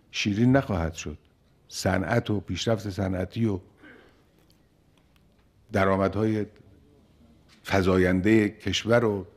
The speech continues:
افتخارات گوناگون علمی متن زندگی و واقعیت زندگی رو شیرین نمی‌کنه. همه اینها باید مقدمه باشد برای اینکه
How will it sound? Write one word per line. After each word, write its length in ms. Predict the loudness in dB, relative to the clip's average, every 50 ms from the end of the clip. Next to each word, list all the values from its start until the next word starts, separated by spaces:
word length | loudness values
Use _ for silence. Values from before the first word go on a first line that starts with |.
| _ -20 _ _ _ _ -10
افتخارات 640 | -10 -4 -2 -2 -2 0 0 2 2 2 2 2 -2
گوناگون 540 | -2 -2 -2 -2 -2 -2 -2 -2 -2 0
علمی 580 | 0 0 0 0 -2 -2 0 2 4 4 4 2 -2 -8 -20 -20 -20 _ _ _ _ _ _ _ _ _ _ _ _ _ _ _ _ _ -20 -20 -20 -20 _ _ -20 _ _ _ _ _ _ -4
متن 580 | 0 2 4 4 2 2 2 2 2 2 2
زندگی 460 | 2 0 0 -2 -2 -4 -4 -2 -2
و 120 | 0 0 0
واقعیت 640 | 0 -2 -2 -4 -4 -4 -4 -2 -4 -2 -2 -2
زندگی 440 | -2 -2 -2 -2 -2 -4 -4 -2 0
رو 300 | 0 0 0 -2 -6 -12 -16 -20 _ _
شیرین 400 | -10 -6 -4 -2 0 0 2 2
نمی‌کنه. 440 | 2 2 2 0 -2 -6 -8 -8 -10 -12 -18 _ _ _ _ -20 -20 -20 -20 -20 _ _ _ _ _ _ _ _ _ _ _ _ _ _ _ _ _ _ _ _ _ _ _ _ _ _ _ _ _ -20 -16 -6
همه 280 | -2 0 2 4 4
اینها 400 | 4 4 4 2 0 0 0 0
باید 340 | 0 0 0 -2 -2 -4 -2
مقدمه 640 | -2 -2 -2 0 -2 -2 -2 -2 -2 0 2 2
باشد 380 | 4 2 2 2 0 -2 -2 -4
برای 180 | -6 -6 -4 -4
اینکه 280 | -4 -4 -4 -4 -6